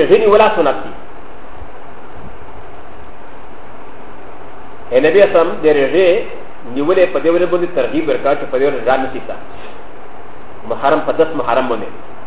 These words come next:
او یې سره یوه مخ ته یوه سیان سره. او په دې ورځ باندې د رنجې ترولې، د سترګې ترولې ترغیب ده چې په دې ورځ سترګې ترولې ثواب ده.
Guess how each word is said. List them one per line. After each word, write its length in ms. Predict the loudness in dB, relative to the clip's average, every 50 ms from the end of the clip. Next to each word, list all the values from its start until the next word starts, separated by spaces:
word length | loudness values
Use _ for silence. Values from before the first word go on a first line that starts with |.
| -6 -6 -6 -6 -4 -2 0
او 100 | 0 0
یې 60 | 2 2
سره 100 | 2 4
یوه 160 | 6 6 6
مخ 140 | 4 4 2
ته 60 | 2 2
یوه 200 | 2 0 0 0
سیان 140 | 0 -2 -2 -2
سره. 140 | -4 -4 -6 -6 -6 -6 -6 -6 -6 -6 -6 -6 -6 -6 -6 -6 -6 -6 -6 -6 -6 -6 -6 -6 -6 -6 -6 -6 -4 0 2
او 80 | 2
په 140 | 4 6 8
دې 120 | 10 12 12
ورځ 140 | 12 12 10 10
باندې 180 | 8 8 8 8 8
د 40 | 10 10
رنجې 300 | 10 8 8 8 8 8 8 8 10
ترولې، 320 | 10 10 10 10 10 8 6
د 40 | 4 6
سترګې 240 | 8 8 8 8 6 8 8
ترولې 360 | 8 10 10 10 8 8 6 4 0 -2 -6 -6 -6 -6 -6 -8 -8 -8 -8 -8 -6 -6 -6 -6 -6 -6 -6 -6 -6 -6 -6 -6 -6 -6 -6 -6 -6 -6 -6 -6 -6 -6 -6 -6 -6 -2 0
ترغیب 280 | 2 2 4 4 6 8
ده 240 | 8 8 8 8 6 6 4
چې 80 | 0 -2 0
په 60 | 0
دې 80 | 2 4
ورځ 140 | 4 4 4 4
سترګې 240 | 4 4 4 2 0 2
ترولې 260 | 2 4 4 2 2 2
ثواب 260 | 2 2 2 2 0
ده. 100 | -2 -4